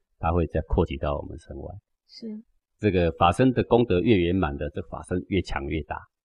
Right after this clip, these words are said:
Speaker 1: 好，
Speaker 2: 嗯。
Speaker 1: 它可以冲摄太虚。好，那个孟子不是说嘛，“其为气也，自大自刚，以其直养而无害，则摄于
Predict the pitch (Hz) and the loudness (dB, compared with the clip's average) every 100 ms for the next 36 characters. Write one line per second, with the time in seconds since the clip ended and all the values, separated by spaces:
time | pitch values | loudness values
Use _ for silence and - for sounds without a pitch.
0 | _ _ _ _ _ - 73 76 208 208 | _ _ _ _ _ -10 -10 -10 -6 -6
1 | 104 80 - 80 90 78 - 73 - 69 | -4 -4 -4 -4 -4 -6 -4 -6 -10 -16
2 | 67 - _ _ _ _ 76 67 82 82 | -16 -18 _ _ _ _ -6 -6 -6 -8
3 | 78 90 82 76 78 82 - 76 76 71 | -4 -2 -2 -4 -6 -6 -2 -2 -2 -6
4 | - 92 95 - 131 80 71 95 87 85 | -2 0 0 0 0 0 -4 -2 0 0
5 | 85 - 78 73 - 87 92 107 104 110 | -4 -6 -6 -6 -14 -10 -4 -4 0 2
6 | 113 82 85 90 90 104 78 - _ _ | 4 2 -2 -4 -2 -2 -4 -8 _ _
7 | _ _ - - 107 80 73 | _ _ -8 -4 -2 -2 -4